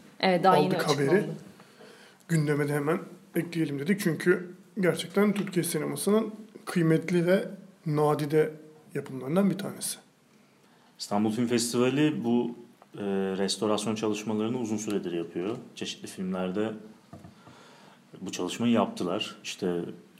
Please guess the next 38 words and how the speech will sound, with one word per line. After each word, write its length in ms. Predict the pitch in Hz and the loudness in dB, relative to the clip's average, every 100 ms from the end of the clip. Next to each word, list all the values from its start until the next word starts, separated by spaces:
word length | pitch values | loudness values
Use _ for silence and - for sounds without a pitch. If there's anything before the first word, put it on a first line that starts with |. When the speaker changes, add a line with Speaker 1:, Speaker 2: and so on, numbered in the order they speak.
| - - | -16 -6
Speaker 3:
en 120 | 98 | -2
önemlilerinden 640 | 95 92 92 92 95 92 | 0 2 2 0 0 -2
bir 60 | 90 | -2
tanesi 320 | 95 90 - | -4 -4 -4
hatta 340 | 90 - 95 | -6 -4 -4
herhalde 420 | 90 90 90 101 95 | -2 -2 -2 -2 -2
Bereketli 380 | 92 107 - | -2 -4 -6
Topraklar 460 | - 95 95 - 95 | -6 -4 -4 -2 -4
üzerindeydi. 600 | 90 92 87 85 190 175 | -2 -4 -4 -2 0 0
Speaker 1:
Hı. 80 | 165 - | 0 4
Speaker 2:
Evet, 260 | 180 175 - 170 | 4 4 2 4
Speaker 3:
Hiçbir 300 | 202 180 180 | 6 8 6
Speaker 2:
burada 100 | - - | 4 0
Speaker 3:
gösterim 400 | 101 - 98 90 | -4 0 -2 0
kopyası 440 | 92 87 95 - | -4 -4 -6 -4
yokken, 400 | 92 87 - 135 - - - - - - - | -4 -2 -2 -2 -4 -14 -20 -20 -20 -18 -8
e, 240 | 87 85 85 | -4 -2 -4
sıfırdan 500 | - - 95 90 87 | -6 -4 -4 -2 -2
neredeyse 580 | 87 85 87 - 117 98 | -4 -4 -4 -2 -2 -2
bir 180 | 92 | -4
kopya 400 | 90 92 98 87 90 - - - | -4 -6 -4 -6 -6 -14 -20 -12
yaratıldı 520 | - 87 85 90 110 | -8 -6 -6 -6 -2
ve 280 | 110 98 98 | 0 0 -4
çok 200 | - 82 | -8 -10
temiz 280 | - 82 82 | -8 -8 -8
bir 40 | |
şekilde 440 | - 85 90 87 104 | -8 -10 -8 -8 -6
gösterim 400 | 101 - 98 87 | -8 -8 -8 -4
Speaker 2:
Evet, 100 | 87 | -2
Speaker 3:
yapıldı. 220 | - 87 | -2 -4
Speaker 2:
ki 320 | 110 202 214 208 - | 2 4 4 0 -2
bu, 380 | 170 170 175 175 | -2 0 2 4
burada 180 | 170 | 4
çok 160 | 165 170 | 2 0
ufak 280 | 160 165 175 | -2 0 4
bir 60 | |
araya 220 | 160 160 170 | 4 6 2
giriyorum. 480 | 165 170 175 214 | 2 2 4 4